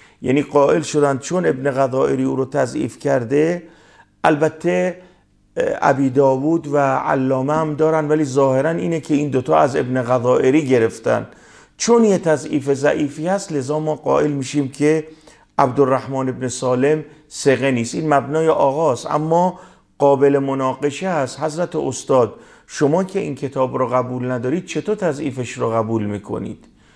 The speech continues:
یعنی اگر کتاب معتبر نیست، و چطور این تضعیف رو اعمال می‌کنید؟ می‌گید یک تضعیف ضعیف هست، لذا نمی‌توانیم بگوییم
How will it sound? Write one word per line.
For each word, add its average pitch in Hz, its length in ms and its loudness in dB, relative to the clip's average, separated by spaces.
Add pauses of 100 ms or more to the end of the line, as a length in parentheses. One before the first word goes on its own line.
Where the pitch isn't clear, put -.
(260)
یعنی 127 180 4
اگر 135 300 4
کتاب 123 500 2
معتبر 127 600 2
نیست، 151 540 -4 (600)
و 160 140 6
چطور 202 440 2
این 208 120 0
تضعیف 165 580 0
رو 156 100 4
اعمال 147 480 4
می‌کنید؟ 139 480 0
می‌گید 139 360 -4 (520)
یک 147 260 2
تضعیف 139 520 2
ضعیف 139 520 0
هست، 139 300 -2
لذا 131 280 -2
نمی‌توانیم 139 800 0
بگوییم 127 520 2